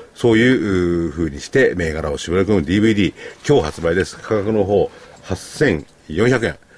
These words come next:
送料五百円。お求めの電話番号、東京ゼロ三三五八三八三ゼロゼロです。えー、お知らせはこのぐらいで、あと一分、うーん、ほどですね。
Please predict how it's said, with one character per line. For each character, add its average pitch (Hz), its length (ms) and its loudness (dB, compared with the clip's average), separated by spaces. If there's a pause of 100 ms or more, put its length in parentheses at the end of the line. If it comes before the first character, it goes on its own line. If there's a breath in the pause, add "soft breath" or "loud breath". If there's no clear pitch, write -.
(160 soft breath)
送 110 200 2
料 90 180 2
五 92 100 0
百 120 160 2
円。 78 200 -2
お 90 60 -6
求 92 140 0
め 92 60 2
の 90 80 2
電 87 140 2
話 82 40 2
番 80 200 0
号、 69 140 -6
東 117 220 0
京 127 140 4
ゼ 113 80 2
ロ 107 80 4
三 95 180 -2
三 101 220 0
五 101 160 0
八 71 180 -4
三 69 140 -6
八 - 180 -12
三 98 200 -2
ゼ 80 120 -2
ロ 120 60 4
ゼ 139 80 4
ロ 113 80 2
で 71 80 -6
す。 - 160 -16 (640 loud breath)
え 139 560 2
ー、 123 40 4
お 110 40 0
知 120 80 -4
ら 123 80 4
せ 101 120 2
は 95 200 6
こ 95 60 -2
の 90 80 2
ぐ 85 40 0
ら 78 120 0
い 71 40 -8
で、 76 100 -4
あ 131 120 -2
と 113 100 2
一 98 140 0 (260)
分、 135 120 2
う 123 40 2 (140)
ー 90 540 0
ん、 - 180 -12 (920)
ほ 104 100 0
ど 80 100 0
で 62 60 -8
す - 140 -8
ね。 139 140 0